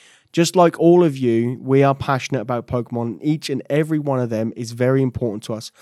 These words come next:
After so many years of developing the Pokemon video games, this was a very difficult decision for me, and I'd like to make thing, one thing clear.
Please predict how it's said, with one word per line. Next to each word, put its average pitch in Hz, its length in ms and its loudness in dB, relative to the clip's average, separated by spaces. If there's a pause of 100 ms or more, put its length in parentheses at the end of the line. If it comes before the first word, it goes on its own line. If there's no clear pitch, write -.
(220)
After 120 220 -4
so 165 240 2
many 165 140 2
years 143 260 -2
of 120 80 -6
developing 135 520 -2
the 131 100 -10
Pokemon 170 480 -6
video 117 240 -4
games, 120 340 -6 (380)
this 143 300 -2
was 123 140 -6
a 117 80 -4
very 147 380 0
difficult 143 500 -8
decision 127 340 -4
for 135 140 -10
me, 113 300 -2 (320)
and 120 80 -4
I'd 110 100 -6
like 139 220 2
to - 80 -6
make 139 220 -2
thing, 123 500 -4
one 147 240 0
thing 139 240 -2
clear. 113 420 -6